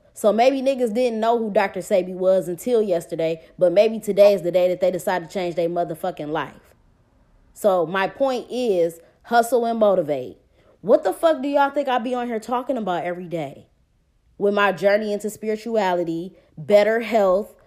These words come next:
uplifting black people. Yeah, I talk shit on here, but it's a message here.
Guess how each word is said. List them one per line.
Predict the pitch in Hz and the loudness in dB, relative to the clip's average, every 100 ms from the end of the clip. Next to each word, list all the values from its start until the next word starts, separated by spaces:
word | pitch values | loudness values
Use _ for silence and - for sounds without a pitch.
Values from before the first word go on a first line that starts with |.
| _ - | _ 0
uplifting | 214 226 220 226 226 233 202 | 2 4 4 2 2 0 2
black | 202 202 196 | 2 2 -2
people. | 226 190 180 180 196 - | -10 -6 -4 -4 -6 -16
Yeah, | - 269 302 | 0 2 4
I | |
talk | 277 311 254 | 2 0 0
shit | - 269 269 | -2 -4 -4
on | 254 | -4
here, | 240 220 | -4 -2
but | 214 | 0
it's | 233 240 | 0 0
a | 165 | -2
message | 151 180 262 254 214 | -2 -2 -2 -4 -10
here. | - 208 127 - | -8 -6 -6 -10